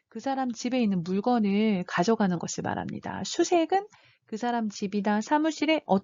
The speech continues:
무엇이 있는지, 어떤 증거가 있는지 찾아보는 것을 말하는데요. 이렇게 체포나 구속, 압수, 수색을 할 때는 판사, 판사의 영장이 필요합니다.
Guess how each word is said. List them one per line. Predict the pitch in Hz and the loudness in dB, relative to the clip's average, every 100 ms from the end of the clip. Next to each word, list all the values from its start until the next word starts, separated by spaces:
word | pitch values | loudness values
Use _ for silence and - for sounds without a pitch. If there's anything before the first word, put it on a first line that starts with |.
| - | -2
무엇이 | 185 208 320 311 208 | -2 4 4 2 -4
있는지, | 170 170 - 165 | -4 -4 -4 0
어떤 | 180 - 233 | 0 2 0
증거가 | 202 185 208 202 175 | 0 0 0 2 0
있는지 | 160 156 175 | 0 -4 -8
찾아보는 | - 359 370 415 320 240 196 | -12 -12 -6 -6 -4 -6 -6
것을 | 196 - | -8 -8
말하는데요. | - - - 190 - 226 262 254 - _ _ | -8 -8 -8 -10 -8 -4 -4 -4 -18 _ _
이렇게 | - 170 190 | -18 -14 -14
체포나 | - 285 - 302 302 285 | -8 -8 -4 -2 0 -2
구속, | 277 185 220 208 - | -4 -2 0 0 -2
압수, | - - 220 | -6 -2 -2
수색을 | 220 302 302 330 294 | 0 0 0 0 2
할 | 226 175 | 0 0
때는 | 190 214 320 339 - _ | 0 0 0 -2 -12 _
판사, | _ 339 349 320 269 | _ -14 -10 -10 -6
판사의 | 349 359 349 311 294 330 - | -6 -4 -2 -2 0 -2 -2
영장이 | 170 175 196 - 247 220 180 190 | 0 2 0 2 2 2 0 -2
필요합니다. | 196 262 247 180 139 - | -2 -2 -2 -2 -8 -12